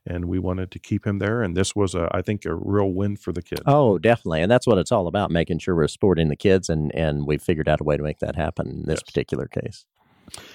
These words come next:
Speaker 1: Uh, three point zero five, consideration to approve the agreement with T N T P. T N T P has been a really, really good partner. Uh, they have worked with us for a short period of time now, but helping us distill down,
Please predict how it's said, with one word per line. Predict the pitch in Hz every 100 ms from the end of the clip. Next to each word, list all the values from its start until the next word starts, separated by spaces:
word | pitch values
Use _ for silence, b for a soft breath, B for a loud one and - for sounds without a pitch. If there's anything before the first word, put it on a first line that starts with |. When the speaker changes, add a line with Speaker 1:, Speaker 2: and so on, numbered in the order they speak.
| B B B B
Speaker 1:
Uh, | 98
three | 92 127
point | - 139 131
zero | 139 156
five, | 170 165 127
consideration | - 95 104 98 101 -
to |
approve | 90 107 101
the |
agreement | 92 101 104 110
with | 92 92
T | - 113
N | 110 101
T | - 98
P. | 90 120 131 156 - b b
T | - 123
N | 113
T | 117
P | 104 117 117
has | 98 90
been | 101 95
a | 85
really, | 85 95 110 131 127 120
really | 90 104 98
good | 90 90
partner. | - 113 123 131 135 b b b
Uh, | 90 90 87 85 - -
they | 98
have | 101 82
worked | 98 104 -
with | 98 -
us | -
for | - 90 90 90 - _
a | - 87 85 - - _ _ -
short | - 190 -
period | 104 85
of | 85
time | 98 85 85
now, | 87 90
but | 92 -
helping | - 123 120 113
us | 95 92 - B B B B
distill | 98 - 113 104
down, | 90 92 101 107 110